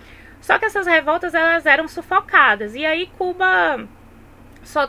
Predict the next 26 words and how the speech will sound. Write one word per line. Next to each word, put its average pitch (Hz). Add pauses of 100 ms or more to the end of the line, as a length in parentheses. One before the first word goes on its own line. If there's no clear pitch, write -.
(100)
só 294
veio 302
a 330
ter 294
levantes, 262
né, 247
populares 240 (160)
relevantes 247 (320)
anos 285
depois, 247 (240)
já 330
lá 339
pelos 302
anos 254
de 254
mil 254
novecentos 247
e -
cinquenta, 254
depois 339
do 294
fim 294
da 294
Segunda 277
Guerra 262
Mundial. 269